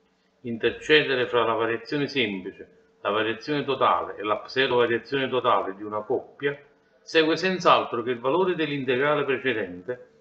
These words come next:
non cambia se alle funzioni W si sostituiscono le V o le U. Più generalmente, l'area di una qualunque porzione di S, avente per base un insieme di Borel J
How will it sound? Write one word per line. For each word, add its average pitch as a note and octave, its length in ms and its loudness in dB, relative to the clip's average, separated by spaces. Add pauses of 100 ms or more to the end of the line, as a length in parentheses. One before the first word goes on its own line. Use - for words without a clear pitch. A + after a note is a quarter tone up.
(260)
non F3+ 260 0
cambia F2 640 0
se B2+ 120 -4
alle A#2+ 180 0
funzioni A#2+ 600 -4 (320)
W D#3+ 720 -6 (300)
si D#3+ 140 -18
sostituiscono D#3 840 -6
le E3 160 0
V B2 260 -4 (240)
o B2 160 2
le G#2+ 120 2
U. E2+ 160 -6 (840)
Più B2+ 220 -4
generalmente, B2 960 2
l'area C#3+ 420 4
di A#2+ 80 -6
una B2+ 220 0
qualunque D#3 480 0
porzione C#3+ 540 -4
di A#2+ 260 0
S, - 420 -16 (460)
avente A2+ 460 0
per A2+ 200 0
base D3 300 2
un B2+ 80 -2
insieme C3 360 -4
di B2 100 -6
Borel B2+ 500 2 (120)
J A2+ 520 -2